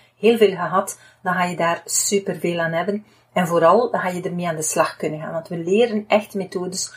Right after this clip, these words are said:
om het aan te pakken. En we doen ook in elke dag van de challenge, hebben we ook, eh, oefeningen gedaan.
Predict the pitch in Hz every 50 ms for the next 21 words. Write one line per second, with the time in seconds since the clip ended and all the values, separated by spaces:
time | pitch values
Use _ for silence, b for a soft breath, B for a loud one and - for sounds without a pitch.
0 | B B B B B B 185 175 170 170 - - 151 175 214 214 226 - - 214
1 | 214 - 208 214 b b b b b 180 175 190 185 156 - - 226 254 240 220
2 | 220 220 - - 202 170 - - 175 190 214 - - 214 - 208 208 - - 185
3 | 185 175 175 - - 185 175 185 190 196 196 - - b b b b b b b
4 | - 165 165 165 190 175 170 - - 170 165 - - - b b b b b b
5 | b - 170 175 170 170 165 165 - - 208 - - 190 160 151 156 147 160 156
6 | 151 151 - 151 -